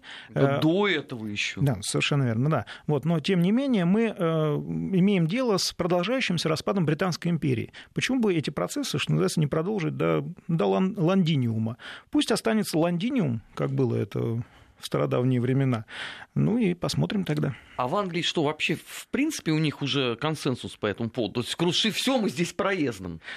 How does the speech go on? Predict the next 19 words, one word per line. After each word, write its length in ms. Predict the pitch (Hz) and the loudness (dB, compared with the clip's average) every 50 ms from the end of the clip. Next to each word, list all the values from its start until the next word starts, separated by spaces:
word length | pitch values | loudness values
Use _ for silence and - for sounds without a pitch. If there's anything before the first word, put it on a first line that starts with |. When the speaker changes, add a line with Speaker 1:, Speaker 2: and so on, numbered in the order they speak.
| - - | -8 -2
Speaker 2:
Ну, 120 | - 185 202 | 0 2 2
Speaker 1:
Или 100 | 208 233 | 2 0
есть 320 | 226 247 294 269 - - | 0 2 0 0 0 -2
люди, 220 | 202 240 233 175 160 | -4 -4 -4 -4 -2
которые 360 | - 170 165 - 185 170 156 | -2 -2 0 0 0 0 0
задумываются 600 | 143 165 190 196 226 214 175 143 143 127 - - 120 | 0 -2 -2 -2 -2 0 0 0 0 -2 -2 -2 -2
о 20 | |
возможных 480 | 113 131 139 151 180 160 127 - 123 - | -2 -2 -2 0 0 -2 -2 -2 -6 -6
последствиях? 640 | - 123 123 - - 160 123 - - - - 113 - | -6 -8 -6 -4 -4 -4 -4 -4 -8 -14 -8 -2 0
Speaker 2:
Ну, 280 | 131 135 143 135 131 120 | 2 4 4 4 4 2
есть, 220 | 113 120 127 - | 2 0 0 -2
конечно, 640 | - - 214 226 196 135 - - 120 107 113 113 - - - | -2 0 0 2 2 2 0 -2 -2 -4 -6 -6 -10 -8 -4
есть, 200 | 120 117 120 - | -2 -2 -2 -2
конечно. 640 | - - 202 208 185 131 - - 110 107 107 107 - - | -2 0 0 2 0 0 -2 -2 -4 -4 -4 -6 -6 -4
Но 240 | - 139 143 151 151 143 | -2 0 2 2 4 4
Speaker 1:
Но 120 | 147 151 | 4 4
они 140 | 156 202 220 | 4 2 0
сидят 280 | - 185 208 208 - | 0 0 -2 -4 -4
молча. 400 | 165 139 113 - - - - - | -6 -8 -8 -10 -10 -14 -14 -16